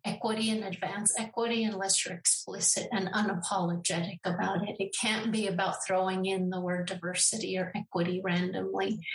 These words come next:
Um, it really has to be the intentionality behind it and the explicit, um, explicit nature behind it too. And so that, that I think is what's powerful about our tool is that we are unapologetic about centering,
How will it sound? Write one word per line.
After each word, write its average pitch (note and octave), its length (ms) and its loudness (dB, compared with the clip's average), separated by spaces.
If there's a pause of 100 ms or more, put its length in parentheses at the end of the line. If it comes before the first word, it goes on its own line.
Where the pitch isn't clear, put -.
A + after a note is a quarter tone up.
(440)
Um, G3 200 -2
it G3+ 180 0
really G#3+ 340 2
has - 300 2
to - 160 0
be G3+ 200 -2
the G3 160 0
intentionality G3+ 1080 0
behind A3+ 480 -2
it - 160 -4 (460)
and G#3+ 140 0
the F#3+ 80 0
explicit, - 840 0 (140)
um, F#3 360 2
explicit A3 720 2
nature F3+ 420 0
behind E3+ 480 2
it - 200 -4
too. - 260 0
And F#3 160 0
so G3 160 2
that, - 340 0
that G#3 180 2
I F#3+ 140 0
think G3 300 -4
is G3 200 2
what's F#3 260 0
powerful F#3 580 0
about F#3 320 0
our F3 220 2
tool F#3 400 0
is F3+ 180 4
that F#3 320 0 (140)
we G#3 140 0
are F#3+ 100 2
unapologetic F3+ 1080 0
about F#3 320 0
centering, F#3 600 2